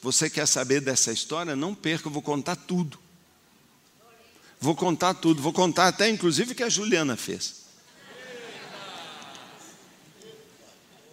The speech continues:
É ou não é? Vou contar. Eu vou contar.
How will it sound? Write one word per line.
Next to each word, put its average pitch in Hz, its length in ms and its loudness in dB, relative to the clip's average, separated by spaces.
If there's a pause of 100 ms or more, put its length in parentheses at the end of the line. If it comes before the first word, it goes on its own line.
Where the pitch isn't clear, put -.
(540)
É 139 140 8
ou 175 60 8
não 180 80 8
é? 139 120 10 (180)
Vou 104 180 -2
contar. 208 420 -8 (1700)
Eu 214 180 8
vou 226 240 8
contar. 117 560 0